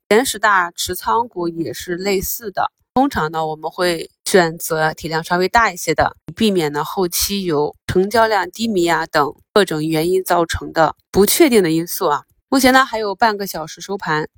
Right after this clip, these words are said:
市场的情绪都比较好，很多绿盘的个股呢也纷纷被拉起来了。那么在这里呢，大家仍然是要注意，我们近期选出来的这些强势股都是在市场下跌的冰点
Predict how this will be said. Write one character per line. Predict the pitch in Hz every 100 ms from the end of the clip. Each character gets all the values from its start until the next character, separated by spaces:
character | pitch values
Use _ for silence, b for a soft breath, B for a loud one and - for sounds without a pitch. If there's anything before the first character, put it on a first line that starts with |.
| -
市 | 214
场 | 170
的 | 175
情 | - 175
绪 | 196
都 | 180
比 | 180
较 | 175 165
好， | - 135 - _
很 | 180 175
多 | 202
绿 | 214 220
盘 | 170 165
的 | 180
个 | 202
股 | 175 147
呢 | 151
也 | 156
纷 | - 175
纷 | 170 170
被 | 170
拉 | 160 170
起 | 185 -
来 | 143
了。 | 147 143 _
那 | 202
么 |
在 | 208 202
这 | 208
里 | 170
呢， | 156
大 | 170 175
家 | 180 175
仍 | 170 160
然 | 175 160 175
是 | -
要 | 170 160
注 | -
意， | 175 170 156 -
我 |
们 | 175 180
近 | 240 220
期 | 208
选 | 202 180 151
出 | - 180
来 |
的 | 175
这 | -
些 | 175
强 | - 151 147
势 | - 190
股 | 156
都 | 135 175
是 | 185 175
在 | 175
市 | 180 -
场 | 170 143
下 | - 160 156
跌 | - 170
的 | 165 151
冰 | - 214 233
点 | 160 -